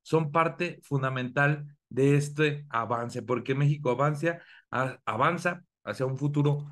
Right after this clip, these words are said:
más justo. Déjame saber tu opinión, dale like y comparte. Te veo en el próximo video porque no paran las buenas noticias y de aquí hasta el cierre de gobierno del presidente Andrés Manuel López Obrador habrá abundante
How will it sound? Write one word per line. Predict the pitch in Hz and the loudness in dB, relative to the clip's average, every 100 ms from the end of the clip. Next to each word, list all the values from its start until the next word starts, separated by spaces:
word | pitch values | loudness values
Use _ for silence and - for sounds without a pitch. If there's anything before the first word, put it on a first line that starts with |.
| - | -12
más | - 120 127 120 | -4 2 2 0
justo. | - 120 101 95 95 | 0 0 2 -2 2
Déjame | 165 233 | 2 2
saber | 196 190 | 4 4
tu | 208 | 2
opinión, | 180 165 143 208 233 | 0 2 4 4 2
dale | 185 190 208 | 0 2 2
like | 226 262 - | 2 -2 -2
y | 135 | -4
comparte. | 135 123 107 160 165 131 110 | 0 -2 2 0 0 -6 -4
Te | 139 | 0
veo | 147 | 0
en | 190 | 0
el | 220 | -2
próximo | 220 214 240 226 | -2 -2 -4 -2
video | 156 139 185 | 0 0 -2
porque | 180 151 143 131 | -6 -8 -4 0
no | 143 170 185 - | 2 2 0 -2
paran | 165 165 175 196 208 202 _ _ _ | 2 4 4 0 -2 -6 _ _ _
las | 127 139 117 | 2 2 2
buenas | 127 165 180 180 180 | 2 4 4 0 -2
noticias | 131 131 165 165 156 147 | -6 -4 -4 -2 -2 0
y | 127 | 0
de | 131 | 0
aquí | 123 160 180 - - _ _ | 0 0 0 0 -12 _ _
hasta | - 127 | -6 -2
el | 120 | -2
cierre | 113 165 170 165 131 - _ - | 4 6 6 4 0 -8 _ -2
de | 120 | 0
gobierno | 117 117 143 147 143 | 2 4 4 6 2
del | |
presidente | 143 113 123 123 156 | 2 -4 -4 -2 0
Andrés | 151 131 113 | 0 0 -2
Manuel | 117 110 123 | -6 -4 0
López | 131 135 131 | 0 0 0
Obrador | 117 113 110 131 139 - | 0 0 2 0 -2 -2
habrá | 104 104 101 117 139 143 - | -2 -2 -4 -2 0 -2 -4
abundante | 98 98 98 104 101 101 123 123 123 131 131 | -4 -4 -4 -4 -4 0 0 0 -2 -2 -4